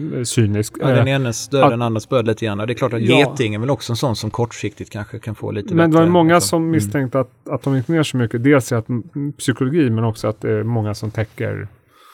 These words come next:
Speaker 1: täcker förluster och så vidare.
Speaker 2: Ja.
Speaker 1: Tror du det finns någonting, ligger någonting i det? Att man tar vinnaraktier och säljer ut, liksom?
Speaker 2: Eh, ja, jag tror det är ett större beteende kanske bland privatpersoner
Speaker 1: Mm.
Speaker 2: än bland, bland, eh, ja, fondförvaltare faktiskt.
Speaker 1: Vi såg ju även
Speaker 2: Eh.
Speaker 1: det,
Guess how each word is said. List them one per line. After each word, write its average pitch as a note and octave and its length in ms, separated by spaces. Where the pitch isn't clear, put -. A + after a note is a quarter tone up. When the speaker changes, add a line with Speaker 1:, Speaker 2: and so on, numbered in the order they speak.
Speaker 1:
täcker A#2+ 240
förluster A2+ 400
och G#2 60
så G#2 60
vidare. G#2 260
Speaker 2:
Ja. D#3+ 100
Speaker 1:
Tror C#3 140
du C3+ 60
det C3+ 100
finns C#3 220
någonting, B2+ 400
ligger C3+ 180
någonting A2+ 200
i G#2+ 40
det? G#2+ 100
Att A2 80
man B2 100
tar C3 140
vinnaraktier A#2 640
och G#2+ 160
säljer G#2 280
ut, C#3 180
liksom? - 320
Speaker 2:
Eh, D3 100
ja, D#3+ 220
jag F3 140
tror F3+ 140
det G3+ 60
är F#3+ 40
ett - 80
större - 680
beteende A2+ 400
kanske A2 240
bland G#2+ 200
privatpersoner A2+ 800
Speaker 1:
Mm. A2+ 100
Speaker 2:
än G2+ 280
bland, G#2 380
bland, G#2+ 280
eh, G#2+ 60
ja, A2 100
fondförvaltare G#2+ 760
faktiskt. - 480
Speaker 1:
Vi C3+ 60
såg D3+ 200
ju D3+ 60
även C3 200
Speaker 2:
Eh. A#2+ 60
Speaker 1:
det, A#2 280